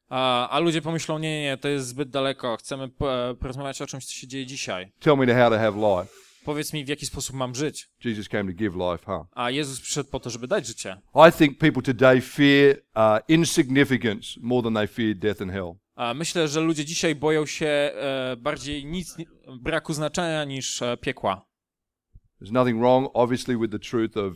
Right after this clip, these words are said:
Speaker 2: death and hell and
Speaker 1: N-,
Speaker 2: heaven.
Speaker 1: nie ma oczywiście nic złego w mówieniu o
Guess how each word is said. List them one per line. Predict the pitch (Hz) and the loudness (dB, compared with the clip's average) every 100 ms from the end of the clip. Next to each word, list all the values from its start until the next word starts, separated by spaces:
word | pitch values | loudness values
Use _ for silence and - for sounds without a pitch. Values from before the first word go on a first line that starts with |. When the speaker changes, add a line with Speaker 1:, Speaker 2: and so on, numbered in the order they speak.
| - | -10
Speaker 2:
death | 92 107 95 _ _ _ _ | -2 -2 -2 _ _ _ _
and | 101 90 | -8 -6
hell | 92 80 78 _ | -6 -6 -10 _
and | 98 85 | -10 -6
Speaker 1:
N-, | 92 | -6
Speaker 2:
heaven. | 87 80 71 | -6 -10 -16
Speaker 1:
nie | 101 139 | -12 -10
ma | 156 156 | -6 -6
oczywiście | 151 156 - - | -8 -12 -14 -12
nic | 151 143 | -12 -10
złego | 131 180 165 127 117 | -4 -2 0 0 -2
w | |
mówieniu | 123 120 127 127 123 | -6 -10 -10 -8 -8
o | 117 120 117 113 113 | -4 -2 -2 -2 -6